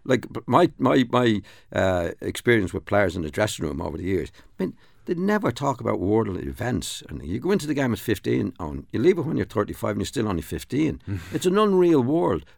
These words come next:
Speaker 1: but it has to be to go out for a game to mean that much to you. You know, if you want it, it's life and death when you're playing in a match and you're in the middle of, you want to win things and you're giving it everything you've got. Uh,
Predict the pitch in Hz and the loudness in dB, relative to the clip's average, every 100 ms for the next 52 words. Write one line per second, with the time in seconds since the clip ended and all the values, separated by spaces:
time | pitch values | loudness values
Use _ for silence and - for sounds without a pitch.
0 | - 160 131 180 185 - 123 135 127 101 | -2 -2 0 -2 0 0 0 -2 -2 0
1 | 127 120 113 - - - 113 101 - 139 | 2 2 0 -10 -20 0 4 4 4 4
2 | 127 90 - - - 113 131 135 117 107 | 4 0 -6 -6 2 4 6 6 4 0
3 | - 98 92 - 131 135 78 - - - | 0 -2 -2 -2 2 2 0 -6 -18 -20
4 | _ 110 123 147 208 180 143 120 107 - | _ 0 2 2 2 2 2 0 -2 0
5 | 113 127 135 95 123 120 117 107 98 113 | 0 0 0 -2 -2 -6 -2 0 0 0
6 | 110 104 98 101 98 98 98 101 101 101 | 0 0 -2 -2 -4 -4 0 0 2 2
7 | 101 104 98 101 95 101 101 101 98 101 | 2 2 2 0 0 0 0 -2 -2 -2
8 | 92 92 82 - - - 85 117 107 101 | -2 -4 -6 -8 -12 -6 0 2 4 2
9 | 101 98 95 98 87 - 92 87 - - | 2 -2 -2 -2 -2 -2 -4 -4 -10 -20
10 | - - 139 143 | -20 -10 -2 -2